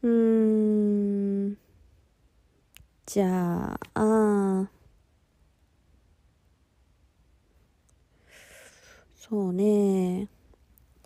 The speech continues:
あらかじめもっと決めておくべきだったな。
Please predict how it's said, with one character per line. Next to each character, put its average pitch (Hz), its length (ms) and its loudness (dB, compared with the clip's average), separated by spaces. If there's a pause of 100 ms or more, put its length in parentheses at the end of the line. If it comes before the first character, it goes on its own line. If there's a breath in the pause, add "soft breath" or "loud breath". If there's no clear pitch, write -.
(480 soft breath)
あ 214 60 -8
ら 240 140 -2
か 302 140 2
じ 277 80 0
め 269 120 2
も 254 100 0
っ 254 40 -6
と - 120 -8
決 - 180 -10
め 269 120 0
て - 120 -2
お 311 100 4
く - 140 -4
べ 269 100 2
き 214 120 -4
だ 175 60 -2
っ 160 40 -4
た - 180 -14
な。 196 320 -4